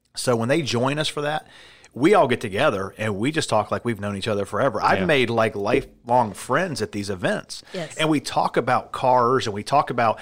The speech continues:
Speaker 1: "Hey, where'd you get that?" Or, "What were you do-, what were you doing on this day when this happened, when so-and-so won this race, or when you bought that car?" And you tell these stories. And to me, that's really what collecting is about. It's not just about what, what's my return on investment.
Speaker 2: Mm-hmm.
Speaker 1: It's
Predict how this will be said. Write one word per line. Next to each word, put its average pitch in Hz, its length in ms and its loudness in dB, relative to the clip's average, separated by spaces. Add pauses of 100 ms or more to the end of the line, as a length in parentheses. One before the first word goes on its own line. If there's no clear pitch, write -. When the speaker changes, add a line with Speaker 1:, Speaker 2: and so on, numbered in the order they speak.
(100)
Speaker 1:
"Hey, 220 120 2
where'd 202 200 6
you 160 60 -2
get 151 220 0
that?" 117 200 2
Or, 107 60 0
"What 123 220 -2
were 185 80 6
you 165 160 2
do-, 143 180 -2
what 170 220 2
were 185 60 4
you 170 80 0
doing 151 220 0
on 127 120 0
this 117 180 2
day 107 220 0
when 95 180 -6
this 117 200 0
happened, 95 240 -8
when 90 80 -10
so-and-so 131 320 -2
won 113 160 -2
this 101 160 -4
race, 104 160 -2
or 110 40 -4
when 120 120 0
you 110 80 -2
bought 123 240 2
that 117 180 -2
car?" 104 260 -2 (220)
And 135 120 -4
you 117 60 -4
tell 180 280 0
these 131 200 2
stories. 131 280 0
And 110 100 -8 (200)
to 175 100 2
me, 233 280 0
that's 143 460 0
really 127 520 4
what 107 540 0 (600)
collecting 107 520 -2
is 98 120 -6
about. 107 320 0
It's - 160 -10
not 151 300 0
just 117 280 -2
about 107 320 -2 (140)
what, 117 280 -2
what's 127 160 0
my 127 120 4
return 107 300 0
on 98 100 -2
investment. 87 500 -4
Speaker 2:
Mm-hmm. 90 200 -16 (160)
Speaker 1:
It's - 280 -4